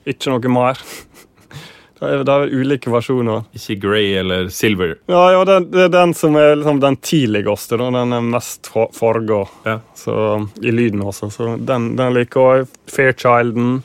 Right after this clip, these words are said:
Speaker 1: elleve syttiseks sånn, selvfølgelig.
Speaker 2: Hvilke elleve syttiseks bruker du mest, da?
Speaker 1: Eh, det er faktisk, eh, er det D, som er den svarte, re-, revisjon D.
Speaker 2: Ja, eller er det E? Eller, ja, ja.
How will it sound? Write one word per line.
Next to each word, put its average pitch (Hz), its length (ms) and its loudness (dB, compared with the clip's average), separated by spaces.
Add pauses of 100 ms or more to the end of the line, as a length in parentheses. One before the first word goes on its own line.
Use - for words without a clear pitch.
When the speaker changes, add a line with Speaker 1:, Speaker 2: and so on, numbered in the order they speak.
(260)
Speaker 1:
elleve 113 280 -6
syttiseks - 480 -10
sånn, 113 160 -4
selvfølgelig. 107 540 -4 (400)
Speaker 2:
Hvilke 120 260 -6
elleve 131 320 -2
syttiseks 127 480 -8
bruker 95 320 -4
du 92 220 -4 (160)
mest, 98 280 -8
da? 113 200 -4 (160)
Speaker 1:
Eh, 220 260 -2
det - 160 -6
er 214 80 0
faktisk, - 480 -2 (220)
eh, 139 320 2 (680)
er 131 140 2
det 131 160 0
D, 156 160 4 (1120)
som 131 160 -2
er 131 80 -2
den 123 160 -4
svarte, 131 540 -2
re-, 131 260 -8 (240)
revisjon 117 480 -2
D. 120 80 0
Speaker 2:
Ja, 123 240 0 (280)
eller 110 340 -2
er - 20 -6
det 120 160 -2
E? 123 240 -6 (400)
Eller, 101 320 -8
ja, 107 240 -10 (160)
ja. 101 160 -8